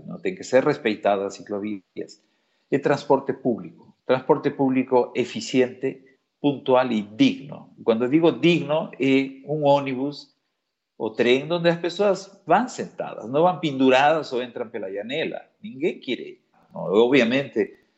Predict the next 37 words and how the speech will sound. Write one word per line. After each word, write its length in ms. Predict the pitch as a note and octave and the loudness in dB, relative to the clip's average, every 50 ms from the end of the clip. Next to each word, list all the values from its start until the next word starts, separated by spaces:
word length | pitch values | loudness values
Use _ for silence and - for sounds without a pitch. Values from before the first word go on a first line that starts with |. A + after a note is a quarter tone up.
| _ _ _ _ - | _ _ _ _ -4
eso 360 | - G#2+ - B2+ A#2 A2+ G#2+ A2 - | -4 0 2 4 4 4 4 2 0
reducirá 460 | G2 G#2+ G#2 G#2+ G#2 - - G#2 G#2 G#2 | 2 2 4 2 2 0 0 0 0 0
las 100 | - - | 0 -2
emisiones 480 | F#2+ G2 F#2+ - - G2+ G2+ G2+ F#2 | -6 -6 -6 -6 -4 -4 -2 -2 -2
de 80 | G2 F#2 | -2 -2
gases 300 | G2 G2 - - F#2 - | -2 -2 -4 -4 -8 -8
de 80 | G2 | -8
efecto 320 | F2+ - G2 F#2 F2+ - F2 | -4 -2 -2 -2 -2 -4 -12
estufa. 560 | - - - D3+ D3+ C#3 - - A2+ G#2+ G#2 - - _ _ - | -8 0 2 4 4 4 2 0 -2 -2 -2 -4 -12 _ _ 2
Pensar 560 | D3+ D3 D3 C#3+ C#3+ - E3+ D#3+ D#3+ C#3+ - | 2 2 2 2 0 2 2 2 2 0 -2
que 80 | - C3+ | -4 -4
en 80 | B2+ | -2
el 120 | B2 A#2 - | -2 -2 0
caso 320 | - C#3+ C#3 - D3 C3 | 0 0 0 0 0 0
de 80 | B2 A2+ | 0 0
Brasil, 540 | A2+ A2+ A2 - - D3 D#3 D3+ A#2+ - - - | -2 -4 -6 -6 -6 -4 -2 -2 -2 -4 -4 -4
a 280 | A#2 A#2 A#2+ C3 C3+ | -2 0 0 0 0
agua 240 | C3+ C3 B2+ C3 B2 | 0 -2 -2 -2 -2
ya 300 | B2+ A#2 B2 C#3 C3+ C#3 C#3+ | -2 -2 -2 -2 0 -2 -2
no 280 | C#3+ C#3 C#3+ C#3 C3+ | -4 -4 -4 -2 -2
es 140 | B2+ B2 A#2+ _ - C3 C#3+ D3+ D3 A#2+ G2 - _ _ _ _ | -2 -4 -6 _ -6 -4 -2 -2 -2 -2 -4 -8 _ _ _ _
aquella 560 | G#2 - _ - A2+ G#2+ G#2+ G#2+ G2+ G2 F#2+ - | -20 -18 _ -8 -8 -6 -4 -4 -4 -6 -6 -6
cosa 380 | - A#2 A2 A2 - G#2 F#2+ - | -4 -2 -2 -2 -4 -10 -8 -4
que 120 | A2 G#2 | -2 -2
era 120 | G#2+ G#2+ G#2+ G#2+ - - | 0 -2 -2 -4 -2 0
ilimitada. 960 | D3 D#3 D3 C3 B2+ A#2 G2+ G2 F#2+ F#2 - - G2+ F2 F2 - - - _ | 0 2 2 2 0 -2 -4 -6 -10 -12 -8 -8 -8 -8 -8 -12 -20 -20 _
Nuestra 260 | - G2 - G#2+ F#2+ - - _ _ _ _ - F#2 | -20 -14 -10 -8 -8 -8 -10 _ _ _ _ -12 -8
matriz 720 | G#2+ G#2 - - - C#3+ D#3+ D#3 D#3 - - - - _ _ _ _ _ _ _ | -8 -8 -4 -2 0 2 2 2 0 -6 -10 -16 -20 _ _ _ _ _ _ _
energética 680 | - A2+ G2+ G2+ A2 G#2+ F#2+ A2+ B2+ C3 C3 C3+ - A#2 | -8 -6 -2 0 0 0 2 2 2 2 2 0 -2 0
brasileira 840 | G#2+ G#2+ G#2 - - A#2 G#2+ A2 A#2+ C#3 D#3+ D#3+ C3+ G#2 G2 G2 F#2+ | 0 0 -2 -2 -2 -2 2 2 4 4 4 4 2 0 -2 -2 -6
es 140 | F#2+ F#2 G2 | -8 -4 0
más 260 | G#2+ A#2 C3 B2+ B2+ | 0 0 2 0 -2
de 60 | A#2 | -6
sesenta 420 | G2+ G2+ F#2 - A2+ G#2 G#2+ A2 | -8 -8 -6 -6 -6 -4 -4 -6
por 160 | - G2+ F#2 - | -4 -6 -6 -6
ciento 320 | - G2+ F#2+ - - - | -6 -10 -8 -8 -8 -6
agua. 460 | - A#2 A2 A2 F#2+ E2+ D#2+ - - | -4 -2 -2 -2 -4 -6 -8 -8 -10